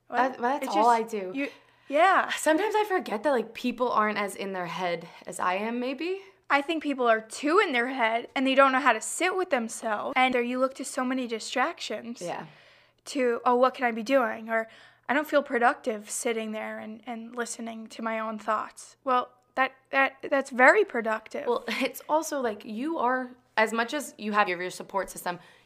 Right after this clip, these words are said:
Speaker 2: you are the only person at the end of the day, like, you really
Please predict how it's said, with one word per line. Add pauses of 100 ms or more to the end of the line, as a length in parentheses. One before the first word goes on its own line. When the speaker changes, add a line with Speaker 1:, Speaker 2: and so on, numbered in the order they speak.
Speaker 2:
you
are (120)
the
only (480)
person
at
the
end
of
the
day,
like,
you
really